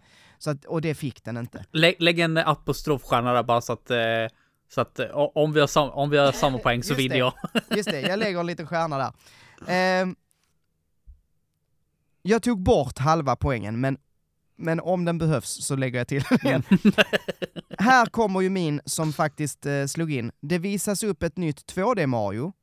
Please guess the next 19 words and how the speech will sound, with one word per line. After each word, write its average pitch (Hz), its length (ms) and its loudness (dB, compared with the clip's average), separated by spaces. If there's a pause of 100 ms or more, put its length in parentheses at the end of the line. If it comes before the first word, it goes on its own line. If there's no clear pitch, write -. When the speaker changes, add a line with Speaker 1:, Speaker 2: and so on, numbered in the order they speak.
(140)
Speaker 1:
som 226 260 -4
släpps - 560 -2
i 196 140 -4
slutet 147 440 -2
på - 80 -2
året. 120 500 -2 (1200)
Speaker 2:
Det 151 200 0
är 156 60 -6
snyggt 196 280 -4
jobbat 143 280 2
ändå. 135 240 -2 (540)
Speaker 1:
Pang 254 300 2
bom! 127 320 -2 (920)
Eh, 185 280 2
och 226 200 4
sen, 123 420 0 (540)
Nintendo 202 720 2
utannonserar 139 840 0 (200)
inte 170 640 -4